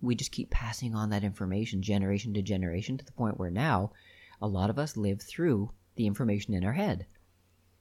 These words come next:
And we take it very seriously because it's out there. We actually have to deal with it. You have to make money. You have to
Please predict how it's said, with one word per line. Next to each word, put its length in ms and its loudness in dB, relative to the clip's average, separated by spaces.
And 120 4
we 60 4
take 260 6
it 80 -6
very 220 -6
seriously 720 -2
because 480 2
it's 200 0
out 240 4
there. 280 4
We 140 2
actually 400 2
have 260 0
to 60 -10
deal 240 0
with 180 -2
it. 140 -8
You 100 -4
have 180 0
to 80 0
make 200 0
money. 440 -2
You 120 -2
have 180 -2
to 140 -2